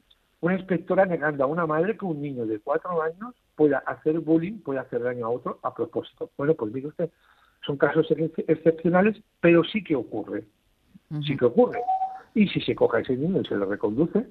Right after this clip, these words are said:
Speaker 1: de mayor, será un niño normal, una persona normal, pero si se le deja, será un maltratador o un delincuente. Pero bueno, sí, desde pequeñita, y tenemos todo por escrito, ¿no? Y el colegio nunca aplicó el protocolo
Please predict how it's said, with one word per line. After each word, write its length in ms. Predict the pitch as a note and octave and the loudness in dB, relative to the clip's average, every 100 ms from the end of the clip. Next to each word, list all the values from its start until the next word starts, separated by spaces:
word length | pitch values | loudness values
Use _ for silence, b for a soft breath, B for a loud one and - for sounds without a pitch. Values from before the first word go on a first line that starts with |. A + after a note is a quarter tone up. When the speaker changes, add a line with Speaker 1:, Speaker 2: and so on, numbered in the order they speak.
| - | -6
Speaker 1:
de 160 | A2 | -4
mayor, 400 | A2 G#2+ C#3+ - - | -2 2 2 0 -6
será 180 | A2+ | -4
un 100 | G2+ | -4
niño 160 | G2+ G#2+ | -12 -12
normal, 320 | G#2+ A#2 G3 | -8 -2 -2
una 160 | G3+ A2+ | -2 -6
persona 380 | - - A2 A#2+ | -8 -14 -8 -6
normal, 380 | C3 D#3 G#3+ - B B _ | -4 -2 -2 -2 B B _
pero 180 | D3+ E3+ | 4 4
si 120 | F#3 | 4
se 100 | F3+ | 4
le 140 | G#3 A3 | 6 6
deja, 240 | A#3 B3+ | 4 0
será 180 | A#3 F#3+ | -4 -4
un 80 | D#3+ | -2
maltratador 580 | D3 D3+ C#3+ D#3 E3+ | -4 -4 -4 -2 -2
o 60 | D#3 | -4
un 100 | C#3 | -4
delincuente. 640 | C3+ A2+ G#2 G2 G#2 C3+ - _ _ _ _ - | -10 -12 -16 -18 -14 -14 -16 _ _ _ _ -18
Pero 160 | A2+ | -12
bueno, 300 | A2+ A#2+ - _ _ _ _ _ _ _ | -8 -6 -8 _ _ _ _ _ _ _
sí, 260 | - E3 C#3+ | 2 4 4
desde 340 | F#3+ A#2+ A2+ | 0 -2 -2
pequeñita, 460 | A#2 A2 G2+ F#2 D3 | -4 -4 -6 -2 0
y 60 | - | 0
tenemos 360 | G2+ G#2+ G#2+ | -2 0 -2
todo 240 | A#2+ A#2 A#2+ | 0 0 4
por 140 | C#3+ | 2
escrito, 440 | B2 - C#3 B2+ | 2 -2 0 0
¿no? 120 | G#2 D#3+ | 0 -2
Y 100 | A#2+ | -4
el 80 | |
colegio 360 | A2+ A#2 A2+ C#3 | -4 -2 2 2
nunca 400 | C3+ F#3+ B3 C3+ | 2 2 2 0
aplicó 300 | - - - | 0 -6 -10
el 40 | |
protocolo 560 | - - - - G#2+ A2 | -10 -12 -16 -8 -6 -6